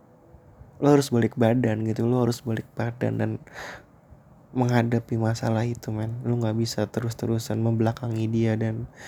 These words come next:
beranggapan ya, ayo kita tetap lari gitu, ayo kita tetap, ayo kita tetap,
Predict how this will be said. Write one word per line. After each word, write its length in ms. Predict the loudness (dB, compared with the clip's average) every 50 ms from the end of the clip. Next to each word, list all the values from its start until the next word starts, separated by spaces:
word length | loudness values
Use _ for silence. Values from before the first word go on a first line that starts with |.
| -18 -18 -18 -18 -20 -20 -8 0
beranggapan 600 | 2 4 4 4 4 2 0 0 -2 -2 -2 -2 0
ya, 220 | 0 -2 -2 -4 -6 -10 -16 -20 -20 -20 -20 -20 -20 -20 -20 -20 -20 -20 -20 -20 -20 -20 -20 -20 -14 -6 -2
ayo 240 | 0 2 2 0 -2
kita 240 | -4 0 2 4
tetap 240 | 4 4 2 2 0
lari 560 | 0 0 2 2 2 2 2 2 2 0 -2
gitu, 80 | -2 -4 -4 -2
ayo 120 | -2 -2 -2
kita 160 | -4 -6 -2
tetap, 320 | -2 -2 -4 -4 -8 -8 -8 -12 -20 -20 -20 -18 -18 -18 -18 -18 -20 -20 -20 -20 -20 -20 -20 -20 -20 -20 -20 -20 -20 -18 -18 -18 -12 -6 -4
ayo 80 | -4 -2
kita 240 | -2 -4 -2 -2 -2
tetap, 320 | -2 -2 0 0 0 0